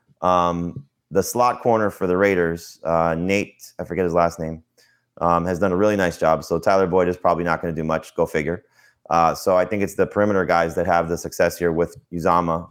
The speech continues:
uh, as the red zone option. So I, I'm very fine with Higgins,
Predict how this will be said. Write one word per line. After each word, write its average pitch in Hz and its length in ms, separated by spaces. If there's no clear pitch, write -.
uh, 78 200
as 82 160
the 82 80
red 90 160
zone 82 160
option. 73 340
So 73 240
I, 92 200
I'm 110 140
very 113 200
fine 104 240
with 101 120
Higgins, 92 440